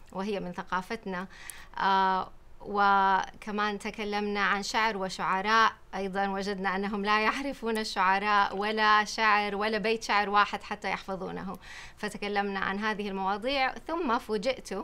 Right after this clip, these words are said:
في بعد ذلك أن الأطفال لا يعرفون ال-، الأبجدية، الحروف الأبجدية، فقلنا سنقوم بحملة اسمها أبجد هوز، وكان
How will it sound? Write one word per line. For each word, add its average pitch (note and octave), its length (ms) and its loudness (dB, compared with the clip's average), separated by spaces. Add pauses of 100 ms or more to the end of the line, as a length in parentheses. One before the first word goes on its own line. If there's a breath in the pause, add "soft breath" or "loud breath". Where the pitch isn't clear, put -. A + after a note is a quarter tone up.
(440 loud breath)
في G3 420 -2
بعد A#3 300 6
ذلك G#3+ 500 2
أن G#3+ 400 0
الأطفال G3+ 760 0
لا A3+ 180 6
يعرفون G#3 680 -2
ال-، F#3+ 720 -6
الأبجدية، F3+ 880 -4
الحروف G#3 460 -6
الأبجدية، F3+ 680 -6 (460 loud breath)
فقلنا A#3 840 2
سنقوم A#3 840 -4 (420)
بحملة A3 640 -2
اسمها G#3+ 280 -4
أبجد F#3 480 -4
هوز، D3 320 -8 (180)
وكان G#3+ 520 -4